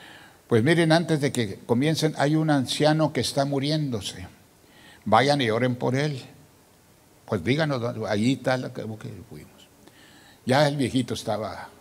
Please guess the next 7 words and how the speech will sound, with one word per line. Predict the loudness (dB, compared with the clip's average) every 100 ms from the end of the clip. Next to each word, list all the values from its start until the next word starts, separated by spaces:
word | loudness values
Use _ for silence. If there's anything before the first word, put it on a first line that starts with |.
| -20 -14
ya | -10
en | -8
las | -4
últimas. | -2 -2 -4 -10 -12 -14 -16 -20 -20 -20 -2
Porque | 2 4 6
hay | 6
enfermos, | 6 2 2 2 2 -2 -4